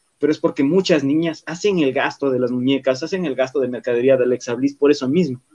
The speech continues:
porque se sienten identificadas. Obviamente a nosotros no nos va a, a relacionar lo mismo, porque nosotros no somos una niña que quiere tener esa muñeca y que se siente identificada con ella.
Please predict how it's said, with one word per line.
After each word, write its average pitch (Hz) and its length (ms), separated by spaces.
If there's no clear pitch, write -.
porque 135 220
se 127 100
sienten 160 300
identificadas. 120 880
Obviamente 240 440
a - 20
nosotros 190 640
no 175 300
nos 170 280
va 143 360
a, 107 160
a 135 100
relacionar 135 500
lo 131 120
mismo, 135 360
porque 127 220
nosotros 147 360
no 135 120
somos 127 560
una 139 120
niña 143 300
que 123 140
quiere 123 240
tener 120 280
esa 120 180
muñeca 123 540
y 110 60
que - 120
se - 120
siente 127 200
identificada 120 760
con 113 180
ella. 143 340